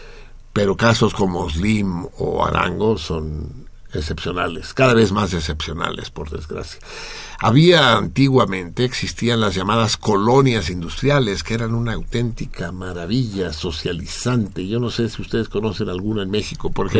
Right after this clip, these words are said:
Speaker 1: ejemplo.
Speaker 2: Azul.
Speaker 1: Cruz, Cruz Azul, que era cooperativa, sí.
Speaker 2: Ujú.
Speaker 1: Pero cuando no eran cooperativas, por ejemplo, la, la, la fábrica de papel San Rafael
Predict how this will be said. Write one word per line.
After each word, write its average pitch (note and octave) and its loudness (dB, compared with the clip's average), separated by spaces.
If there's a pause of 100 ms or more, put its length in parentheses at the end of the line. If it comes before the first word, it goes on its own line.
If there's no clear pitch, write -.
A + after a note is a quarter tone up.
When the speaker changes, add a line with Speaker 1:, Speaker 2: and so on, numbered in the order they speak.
(100)
Speaker 1:
ejemplo. G2 0
Speaker 2:
Azul. A2 0 (920)
Speaker 1:
Cruz, G2 0
Cruz A2 4
Azul, F#3 4
que - 0
era G#2 2
cooperativa, F#2+ 2 (320)
sí. - -2
Speaker 2:
Ujú. D#2 -4 (840)
Speaker 1:
Pero A#2 6
cuando A#2+ 4
no G3 6
eran F#3 6
cooperativas, G#2+ 0
por G2 -2
ejemplo, F#2 0
la, F2+ 2
la, F2 -2
la F2 -6
fábrica A#2 0
de F2+ -2
papel F2+ -2
San F2 -4
Rafael D#2+ 0